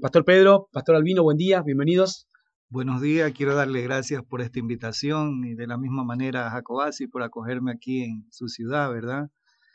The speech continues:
Speaker 2: Y muy bien por esa bienvenida también a nivel de la congregación,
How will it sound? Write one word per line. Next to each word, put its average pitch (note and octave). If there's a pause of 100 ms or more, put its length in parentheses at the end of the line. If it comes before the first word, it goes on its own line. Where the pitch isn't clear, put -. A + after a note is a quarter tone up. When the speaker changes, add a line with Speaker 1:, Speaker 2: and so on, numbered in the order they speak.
(320)
Speaker 2:
Y A#2 (580)
muy C3
bien B2+
por A#2+
esa A2+
bienvenida A2 (360)
también A2+
a A#2+
nivel A#2
de A#2
la A2
congregación, A2+